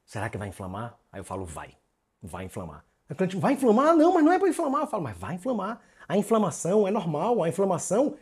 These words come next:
faz parte da cicatrização, é um dos passos da cicatrização. Qualquer perfuração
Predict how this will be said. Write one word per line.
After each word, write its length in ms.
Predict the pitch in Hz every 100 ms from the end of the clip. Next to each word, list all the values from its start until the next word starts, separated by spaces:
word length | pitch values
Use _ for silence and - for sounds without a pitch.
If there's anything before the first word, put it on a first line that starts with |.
| _
faz 340 | - 202 -
parte 420 | - - 339 -
da 120 | 208 165
cicatrização, 640 | 160 135 127 113 - 98 -
é 120 | 165
um 200 | 233 330
dos 180 | 208 -
passos 500 | - 147 - 294 -
da 140 | 208
cicatrização. 760 | 180 254 262 262 277 - 247 - - - -
Qualquer 320 | 247 - 349
perfuração 600 | 302 285 202 - 156